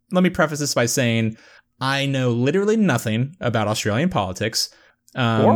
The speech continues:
Speaker 2: Australia, other than anything there kills you.
Speaker 1: Other than that, it's populated by, and this Twitter thread does absolutely nothing to dissuade me of the fact that I think it is populated entirely by criminals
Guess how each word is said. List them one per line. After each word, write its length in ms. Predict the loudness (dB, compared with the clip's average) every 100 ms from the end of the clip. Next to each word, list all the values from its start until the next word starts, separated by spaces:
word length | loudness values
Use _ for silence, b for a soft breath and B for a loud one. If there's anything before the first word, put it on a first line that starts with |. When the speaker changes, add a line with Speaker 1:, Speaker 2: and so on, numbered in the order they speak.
| 4
Speaker 2:
Australia, 560 | 0 0 2 4 6 4
other 240 | 4 4
than 180 | 2 0
anything 680 | 2 2 2 -2 0 2 4
there 200 | 2 0
kills 360 | -2 -2 -2 -2
you. 260 | -2 -4 _ _
Speaker 1:
Other 280 | -4 0 2
than 200 | 4 2
that, 160 | 2 0
it's 180 | -4
populated 580 | -6 -4 -2 0 2 2
by, 380 | 2 2 0 -2 B B B _
and 300 | 0 2 2
this 400 | 2 2 2 0 -4
Twitter 260 | -4 -4
thread 220 | 0 0 2
does 140 | 2
absolutely 420 | 0 -2 -4 -2
nothing 280 | 0 0 0
to 60 | 0
dissuade 360 | 0 0 0
me 60 | 2
of 60 | 0
the 40 |
fact 260 | 0 -2 0
that 140 | -2 -2
I 200 | -2 -2
think 340 | -2 -4 -4 -8 -4
it 160 | -4
is 260 | 0 -2 0
populated 420 | -2 0 0 0
entirely 340 | 0 -2 0 0
by 100 | -2
criminals 460 | -4 -4 -4 -6